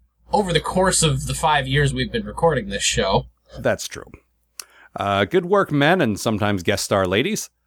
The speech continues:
Speaker 2: Of my friends, I can only say this. Of all the comedic Star Trek review podcasts I've encountered in my travels, yours is the most human.
Speaker 1: Aw.
Speaker 2: Yours in Q, Deke.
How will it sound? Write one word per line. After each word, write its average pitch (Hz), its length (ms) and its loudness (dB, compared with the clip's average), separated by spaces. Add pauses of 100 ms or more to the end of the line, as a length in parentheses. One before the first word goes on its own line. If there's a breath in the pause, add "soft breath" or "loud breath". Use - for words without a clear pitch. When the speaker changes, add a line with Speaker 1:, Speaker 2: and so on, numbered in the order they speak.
(260)
Speaker 2:
Of 104 120 -2
my 139 140 2
friends, 170 320 2
I 135 60 4
can 127 120 0
only 123 160 0
say 120 160 2
this. 98 300 0
Of 92 100 -6
all 98 120 0
the 95 80 -4
comedic 101 360 -2
Star 107 180 2
Trek 104 220 0
review 110 220 2
podcasts 110 460 4
I've 98 100 0
encountered 113 340 2
in 110 60 4
my 104 100 2
travels, 131 560 4
yours 110 260 4
is 113 140 -2
the 104 80 0
most 92 340 0 (640)
human. - 320 -14 (280)
Speaker 1:
Aw. 98 220 0 (560)
Speaker 2:
Yours 80 200 -6
in 95 80 -8
Q, 73 420 -4 (240)
Deke. - 320 -16